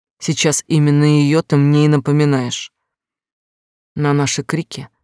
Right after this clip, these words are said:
сбежались охранники и Тамара Сергеевна. Она ойкнула и замотала головой, хватаясь за сердце. Я приказал скрутить девчонку, обработать раны и ремнями привязать её к кровати.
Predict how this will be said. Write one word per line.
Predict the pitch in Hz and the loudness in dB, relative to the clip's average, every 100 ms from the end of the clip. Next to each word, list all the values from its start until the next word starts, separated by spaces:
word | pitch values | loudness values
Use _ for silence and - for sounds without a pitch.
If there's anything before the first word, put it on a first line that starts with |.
| _ _ _ | _ _ _
сбежались | - 147 156 175 156 165 151 - | -6 -2 2 2 2 2 0 -2
охранники | 156 - 170 170 143 - | -4 -2 0 0 0 -2
и | 147 | -4
Тамара | 139 147 147 147 | -2 -2 0 -2
Сергеевна. | - 160 143 143 139 127 131 139 _ _ _ _ _ _ | -4 -6 -6 -4 -6 -6 -10 -14 _ _ _ _ _ _
Она | - 160 156 156 | -4 0 2 2
ойкнула | 180 165 - 139 131 120 _ _ _ | 2 -2 -4 -6 -6 -8 _ _ _
и | 160 | -6
замотала | 143 160 156 165 151 | -2 0 0 0 0
головой, | 143 156 156 143 | 0 0 2 0
хватаясь | 131 147 139 143 139 120 | -2 -2 -2 0 0 0
за | 143 | -4
сердце. | - 131 123 - - _ _ _ _ _ _ _ - | -4 -6 -8 -14 -18 _ _ _ _ _ _ _ -8
Я | 139 | -6
приказал | 135 147 - 147 135 135 | -4 -6 -4 -4 -4 -6
скрутить | - - 151 - 123 | -8 -8 -10 -8 -12
девчонку, | 113 131 - 165 156 - - _ _ _ _ | -8 -10 -6 -6 -6 -10 -20 _ _ _ _
обработать | - 147 156 175 156 143 131 - | -4 -2 0 0 0 -2 -4 -2
раны | 156 165 139 123 _ _ _ _ _ _ - | 0 0 -2 -8 _ _ _ _ _ _ -6
и | 147 | -2
ремнями | 143 143 143 147 165 139 131 - _ _ _ _ _ | 0 0 0 0 0 -2 -8 -14 _ _ _ _ _
привязать | - 180 170 165 139 143 - | -2 0 2 0 -2 -4 -4
её | 143 135 | -4 -4
к | - | -6
кровати. | 147 147 131 - - | -6 -4 -6 -10 -16